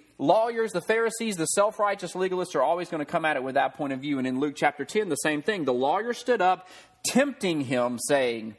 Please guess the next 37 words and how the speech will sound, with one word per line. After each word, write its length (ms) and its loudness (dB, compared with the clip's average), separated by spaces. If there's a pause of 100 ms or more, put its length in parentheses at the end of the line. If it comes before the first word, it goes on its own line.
"Master, 680 0 (440)
what 200 4
shall 180 2
I 160 2
do 220 -2
to 200 -2
inherit 340 0
eternal 360 0
life?" 580 -2 (840)
Of 60 -20
course, 200 0
that 160 0
guy 160 2
knew 240 0
his 180 2
answer. 360 -4
I 140 4
know 140 0
what 120 2
I 100 4
need 180 -4
to 60 -4
do. 320 0 (720)
I'm 240 0
a 60 0
lawyer. 480 2
I'm, 360 -2
I'm 300 0
not 220 0
just 160 -4
a 60 -2
lawyer. 360 0
I'm 140 0
a 80 -4
self-righteous 920 0 (580)
lawyer, 560 0 (260)
okay? 400 -4